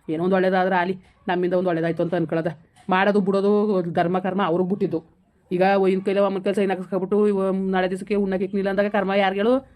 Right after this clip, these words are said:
ಅವ್ರಿಗೆಯ. ಹೆಂಗಾರ ಅಲ್ಲಿ ಒಯ್ಯ ಅಪ್ಪ ಅಮ್ಮನ್ನ ಬೇಕಾದ್ರೆ ಬೀದಿಗೆ ಬಿಟ್ಬಿಡ್ಲಿ, ನಮ್ಗೇನು, ಹಾಕಿಸ್ಕೊಡೋಗು ಹೋಗು, ಹೇಳೋಗೊಂದ್ ಮಾತಾ.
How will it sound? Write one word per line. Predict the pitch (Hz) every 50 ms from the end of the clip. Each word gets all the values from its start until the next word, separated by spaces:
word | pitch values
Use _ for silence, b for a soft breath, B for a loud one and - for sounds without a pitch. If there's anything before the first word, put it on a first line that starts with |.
| b b b b b -
ಅವ್ರಿಗೆಯ. | 185 214 220 220 208 180 165 165 - - _ _ - - - 202 202
ಹೆಂಗಾರ | 202 202 214 208 214 214
ಅಲ್ಲಿ | 208 202 196 190 196
ಒಯ್ಯ | 190 190 185 196 190 185
ಅಪ್ಪ | 180 - - 196
ಅಮ್ಮನ್ನ | 190 180 175 180 185 185 190
ಬೇಕಾದ್ರೆ | 185 180 196 185 170
ಬೀದಿಗೆ | 170 180 175 190 190
ಬಿಟ್ಬಿಡ್ಲಿ, | 196 185 190 185 180 180 175
ನಮ್ಗೇನು, | 185 175 170 185 185 190 185 185 185 185 B B B B B B -
ಹಾಕಿಸ್ಕೊಡೋಗು | 180 180 - 196 - - 190 190 190 196
ಹೋಗು, | 185 185 185 196
ಹೇಳೋಗೊಂದ್ | 196 - - - 202 214 226 220 214 214
ಮಾತಾ. | 196 190 190 190